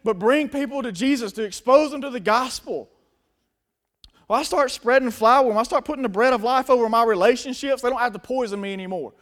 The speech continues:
Some of you could, could avoid some toxic relationships if you would just start bringing the bread of life into it, and he would transform those relationships.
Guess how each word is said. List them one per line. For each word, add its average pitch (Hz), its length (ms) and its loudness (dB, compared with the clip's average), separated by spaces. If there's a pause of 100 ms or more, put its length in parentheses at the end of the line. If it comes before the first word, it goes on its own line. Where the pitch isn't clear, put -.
(720)
Some 269 200 -2
of 285 140 4
you 240 300 -4
could, 220 260 -6
could 226 120 0
avoid 247 360 2
some 214 160 -10
toxic 254 500 0
relationships 220 760 -2
if 175 140 -12
you 233 100 -4
would 208 140 -4
just 226 180 -2
start 214 240 -4
bringing 208 220 -8
the 180 80 -4
bread 202 260 2
of 165 140 0
life 185 340 -2
into 165 280 -6
it, - 20 -4
and 131 80 -8
he 185 80 -8
would 160 160 -8
transform 208 560 -8
those 170 180 -2
relationships. 156 880 -8